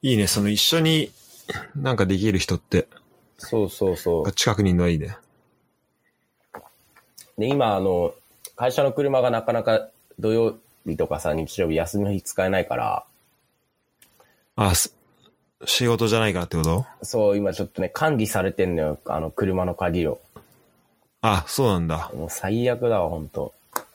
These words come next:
Speaker 1: <laughs> 結構不便だね、それは。
Speaker 2: めちゃめちゃ不便だよ。だから本当にだから、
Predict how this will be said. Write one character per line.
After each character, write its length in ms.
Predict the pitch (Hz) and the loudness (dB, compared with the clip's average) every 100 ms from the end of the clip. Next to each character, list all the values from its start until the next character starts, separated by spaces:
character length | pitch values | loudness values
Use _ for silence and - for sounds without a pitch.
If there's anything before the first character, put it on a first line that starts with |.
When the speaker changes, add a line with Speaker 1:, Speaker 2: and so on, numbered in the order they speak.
| _ _ _ | _ _ _
Speaker 1:
<laughs> 500 | 76 80 78 98 - | 0 2 2 2 0
結 160 | 120 | -4
構 100 | - | 0
不 120 | 123 131 | 2 2
便 160 | 95 | 2
だ 100 | 80 | 0
ね、 80 | 80 | -2
そ 120 | - | 0
れ 80 | 78 | 0
は。 140 | 73 - | 0 -4
Speaker 2:
め 220 | 87 101 117 | -2 -2 0
ち 160 | - | 0
ゃ 80 | 175 | 2
め 120 | 160 | 2
ち 120 | 160 | 0
ゃ 60 | 165 | 0
不 100 | 165 | 2
便 100 | 123 | 2
だ 60 | 90 | 2
よ。 40 | |
だ 60 | 101 | 0
か 60 | |
ら 60 | 98 | 0
本 180 | 123 170 | 0 -2
当 160 | - | 0
に 60 | 160 | 2
だ 100 | 151 | 2
か 120 | 107 | 2
ら、 240 | 92 73 | 0 -2